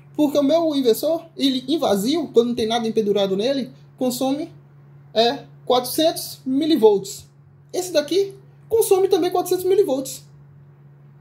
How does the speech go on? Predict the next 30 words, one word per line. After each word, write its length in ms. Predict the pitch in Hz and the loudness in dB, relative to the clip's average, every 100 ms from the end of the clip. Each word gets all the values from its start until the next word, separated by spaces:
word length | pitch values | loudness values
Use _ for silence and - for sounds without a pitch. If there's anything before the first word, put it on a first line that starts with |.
| - - - - - | -20 -20 -20 -16 0
Ele 240 | 320 370 | 4 4
tem 180 | 370 294 | 2 0
uma 200 | 294 254 | 0 0
coisa 360 | - 262 311 254 | 2 0 2 -2
que, 380 | - - - - _ _ _ _ | -4 -8 -10 -20 _ _ _ _
é, 540 | 262 240 214 185 165 - - - | -4 -2 0 0 -2 -4 -18 0
ele 160 | 226 233 | 2 4
mede 200 | 240 233 | 2 2
a 60 | |
tensão 520 | 226 262 254 233 302 359 | 2 0 0 0 0 -2
de 140 | 185 | 0
entrada, 520 | 214 202 247 320 370 359 - - - - - - - - - - - | 0 2 0 0 -2 -4 -18 -20 -20 -20 -20 -20 -20 -20 -20 -20 -12
a 80 | - | -4
tensão 240 | 185 226 220 | 0 2 2
de 100 | 202 | 2
entrada 340 | 196 208 247 | 0 0 0
do 100 | 196 | 0
banco 160 | 175 175 | 0 0
de 80 | |
baterias, 640 | 165 175 170 196 359 - - - - - - | -2 -2 0 0 -2 -4 -14 -20 -20 -12 -2
ele 160 | 269 | 0
mede 440 | 262 233 220 208 - | 2 0 0 -2 -4
a 100 | 233 | -4
corrente 420 | 254 247 226 294 | 0 0 2 0
de 80 | 294 | -2
consumo, 600 | 262 220 - 226 294 403 - - - - - | 0 0 2 0 0 -2 -4 -20 -20 -20 -4
já 180 | 170 262 | 0 0
aqui 140 | 277 | 0
nesse 200 | 233 220 | -2 0
visor, 460 | 202 180 190 277 | 0 2 4 2